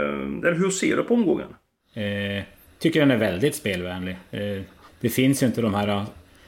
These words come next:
Speaker 2: megafavoriterna och, och det finns ett par lopp med väldigt många segerbud i, så att jag, jag,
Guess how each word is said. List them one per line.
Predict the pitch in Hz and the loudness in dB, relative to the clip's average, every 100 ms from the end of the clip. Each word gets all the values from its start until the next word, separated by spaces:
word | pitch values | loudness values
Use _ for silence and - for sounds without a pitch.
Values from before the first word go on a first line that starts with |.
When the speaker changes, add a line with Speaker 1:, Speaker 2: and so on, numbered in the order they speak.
| - - | -16 2
Speaker 2:
megafavoriterna | 113 131 120 104 104 110 101 101 123 131 131 117 107 | 6 6 4 2 0 0 0 0 0 -2 -2 -2 -2
och, | 104 101 104 110 107 | -2 -4 -6 -6 -6
och | 104 | -4
det | 110 | -4
finns | - 117 - | -2 -2 -2
ett | - | -2
par | 120 | 0
lopp | 107 107 - | 0 -2 -4
med | 117 113 | 0 2
väldigt | 110 101 110 | 2 0 2
många | 110 95 110 | 2 2 0
segerbud | 110 110 101 92 95 95 | 0 0 0 -2 -4 -6
i, | 95 101 | -6 -6
så | 104 | -6
att | 104 | -6
jag, | 117 | -6
jag, | 120 | -4